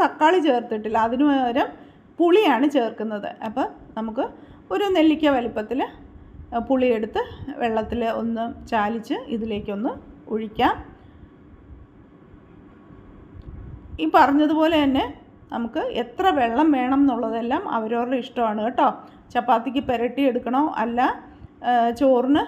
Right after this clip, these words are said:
നീട്ടിയെടുക്കണോ എന്നൊക്കെ ഉള്ളത് അവരവരുടെ ഇഷ്ടം. പിന്നെ മിക്സി കഴുകിയ വെള്ളവും കൂടെ ഒന്ന് ഒഴിച്ചേക്കാം. കാരണം അതിൽ തേങ്ങയും കപ്പലണ്ടിയൊക്കെ അരച്ചതല്ലേ,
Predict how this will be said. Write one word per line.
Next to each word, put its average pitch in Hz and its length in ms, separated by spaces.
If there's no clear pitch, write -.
നീട്ടിയെടുക്കണോ 254 680
എന്നൊക്കെ 247 340
ഉള്ളത് 226 260
അവരവരുടെ 226 520
ഇഷ്ടം. 269 260
പിന്നെ 349 300
മിക്സി 285 320
കഴുകിയ 254 340
വെള്ളവും 240 300
കൂടെ 220 200
ഒന്ന് 262 180
ഒഴിച്ചേക്കാം. 240 520
കാരണം 294 340
അതിൽ 285 200
തേങ്ങയും 269 500
കപ്പലണ്ടിയൊക്കെ 277 680
അരച്ചതല്ലേ, 226 580